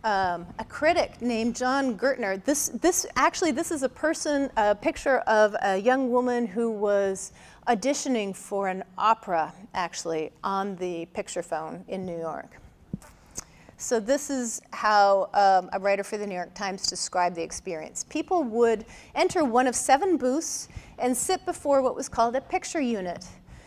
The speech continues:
The device was a long oval tube measuring about one foot wide and seven inches high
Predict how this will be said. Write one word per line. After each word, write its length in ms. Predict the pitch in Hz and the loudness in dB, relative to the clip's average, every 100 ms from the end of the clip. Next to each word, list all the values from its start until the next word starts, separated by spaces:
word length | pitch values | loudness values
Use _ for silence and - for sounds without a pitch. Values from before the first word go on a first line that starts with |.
| - | -6
The 80 | 269 | 0
device 380 | 240 247 320 359 | 4 8 6 6
was 140 | 330 | -2
a 80 | 269 | 0
long 500 | 233 226 262 302 349 | 0 2 4 4 2
oval 300 | 247 220 208 | 0 0 -2
tube 340 | 208 - 262 240 | -4 -2 -2 0
measuring 500 | 247 240 240 240 226 | 2 0 0 -2 0
about 260 | 214 202 | 2 0
one 280 | 208 233 269 | 2 -2 -2
foot 240 | 254 262 | 0 -2
wide 640 | 220 196 196 214 220 233 220 | -2 0 2 4 2 0 -2
and 160 | 185 | -6
seven 340 | - 214 208 214 | -2 -2 0 -4
inches 300 | 208 196 - | -6 -10 -10
high 580 | - 190 180 180 180 | -4 0 2 0 -2